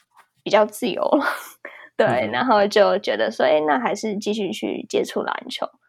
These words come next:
Speaker 1: 那这故事之前我也讲，
Speaker 2: 嗯哼。
Speaker 1: 就是在其他地方讲过，就是我本来是想打校队的，但后来我觉得，
Speaker 2: 嗯哼。
Speaker 1: 哇，校队学姐，真的看他们粉专，我自己就被自己劝退。然后后来看到他们在
Speaker 2: 是怎么样？太强吗？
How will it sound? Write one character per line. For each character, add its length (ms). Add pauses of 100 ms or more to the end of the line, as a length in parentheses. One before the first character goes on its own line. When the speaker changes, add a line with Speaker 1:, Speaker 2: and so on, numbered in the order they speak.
(280)
Speaker 1:
那 100
这 140
故 160
事 140
之 120
前 160
我 120
也 100
讲， 160
Speaker 2:
嗯 60
哼。 60
Speaker 1:
就 100
是 80
在 160
其 160
他 120
地 120
方 200
讲 200
过， 160
就 160
是 300
我 100
本 120
来 140
是 80
想 260 (160)
打 280
校 260
队 160
的， 160
但 160
后 100
来 60
我 160
觉 160
得， 120
Speaker 2:
嗯 20
哼。 60 (360)
Speaker 1:
哇， 240
校 180
队 120
学 180
姐， 300
真 220
的 180
看 160
他 80
们 100
粉 240
专， 200
我 100
自 160
己 100
就 260 (220)
被 260 (160)
自 140
己 140
劝 260
退。 220 (520)
然 160
后 60
后 80
来 160
看 160
到 60
他 140
们 80
在 100
Speaker 2:
是 140
怎 80
么 60
样？ 140
太 180
强 300
吗？ 240